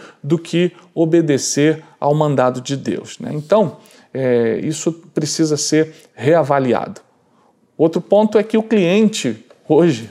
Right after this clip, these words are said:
o cliente evangélico, o cliente cristão, ele dá muito valor também à performance. O cliente gosta de performance. Performance é o desempenho de quem está à frente, o desempenho,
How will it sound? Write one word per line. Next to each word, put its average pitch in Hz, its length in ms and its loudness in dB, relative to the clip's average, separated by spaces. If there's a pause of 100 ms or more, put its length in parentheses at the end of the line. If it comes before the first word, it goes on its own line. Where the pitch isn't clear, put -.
o 110 80 -12
cliente 170 540 0
evangélico, 117 640 -2
o - 40 -14
cliente 139 420 -6
cristão, 147 480 -2 (680)
ele 151 300 2
dá 160 200 2
muito 202 360 2
valor 175 400 2
também 208 600 2 (260)
à 180 120 -2
performance. 160 1040 -2 (580)
O 113 100 -6
cliente 151 680 0
gosta 160 580 0
de 165 140 -4
performance. - 840 -2
Performance - 800 -2 (580)
é 135 360 2 (400)
o 127 80 -2
desempenho 165 880 0 (240)
de 131 140 -6
quem 180 200 -2
está 175 280 -2
à 175 100 0
frente, 156 540 -2
o 110 40 -6
desempenho, 151 760 -2